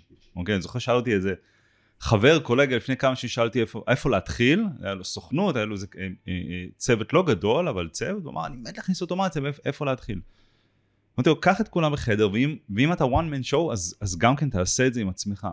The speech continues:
מה הדברים שהכי מביאים לך את העצבים בעבודה, שאתה הכי לא אוהב לעשות? עכשיו, אם התשובה היא, אה, שיווק, זה בעיה, אוקיי? כי שיווק זה משהו גדול, זה, זה מחלקה בעסק, בארגונים זה, זה אלפי עובדים, אוקיי? אבל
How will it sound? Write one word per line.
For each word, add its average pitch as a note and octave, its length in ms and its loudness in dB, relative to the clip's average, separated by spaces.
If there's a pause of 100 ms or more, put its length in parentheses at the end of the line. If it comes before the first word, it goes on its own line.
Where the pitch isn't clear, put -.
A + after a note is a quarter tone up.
מה A#2+ 160 0
הדברים C#3+ 480 -6 (340)
שהכי - 280 -4
מביאים D3 220 0
לך C#3+ 80 -10
את - 80 -6
העצבים G2 400 -2
בעבודה, E2 360 -8
שאתה - 140 -8
הכי D#3 300 -2
לא A2 180 2
אוהב B2 200 0
לעשות? F#2 340 -2
עכשיו, F#2 220 -2 (1120)
אם E3 140 6
התשובה C3 460 2
היא, A#2+ 280 2 (140)
אה, G2 60 -4 (500)
שיווק, A2 520 0
זה G#2+ 140 0
בעיה, F#2+ 240 4 (460)
אוקיי? C3+ 240 0
כי A2+ 120 -4
שיווק C3+ 280 0
זה A#2 100 0
משהו A2+ 320 2
גדול, G#2 340 4
זה, F#2+ 200 -4
זה F#2+ 100 -6
מחלקה G#2 420 -4
בעסק, G#2 360 0
בארגונים F#2+ 580 -2
זה, F#2+ 220 4 (460)
זה G2 200 -2 (100)
אלפי G#2 300 0
עובדים, G2+ 460 2
אוקיי? D3 280 -2 (480)
אבל G2+ 200 6